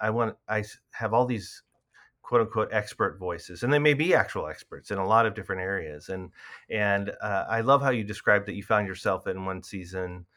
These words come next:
in particular, and, and you were, like, looking, doing some email clear out, I think, and you said, "Oh, I have all these different voices that I'm looking for." Could you speak to that a little bit? Because I thought your insight on that was really, really helpful.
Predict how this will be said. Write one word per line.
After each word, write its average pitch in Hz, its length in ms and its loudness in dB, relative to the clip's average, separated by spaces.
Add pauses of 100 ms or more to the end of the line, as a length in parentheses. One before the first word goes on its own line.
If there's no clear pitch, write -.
(220)
in 107 100 -6
particular, 92 640 -6
and, 90 280 -6 (220)
and 95 160 -10
you 87 100 -10
were, 87 160 -10
like, 90 240 -6
looking, 98 500 -8
doing 104 200 -6
some 92 240 -10
email 104 320 0
clear 87 340 -4
out, 76 260 -6
I 82 60 -20
think, 92 320 -14
and 92 220 -6
you 90 220 -16
said, 90 340 -12
"Oh, 123 160 2
I 92 120 -2
have 101 180 -6
all 120 220 0
these 113 220 -6
different 104 420 -2 (920)
voices 107 720 0
that 95 280 -2
I'm 98 180 -4
looking 107 320 -8
for." 85 520 -8 (560)
Could - 160 -20
you 285 60 -6
speak - 240 -10
to 190 80 -8
that 160 140 8
a - 60 6
little 156 140 6
bit? 156 180 6
Because 127 260 -4
I 123 60 0
thought 139 260 4
your 113 120 4
insight 113 380 0
on 87 120 0
that 87 180 -4
was 87 180 -12
really, 104 400 -6
really 82 240 -8
helpful. 78 400 -12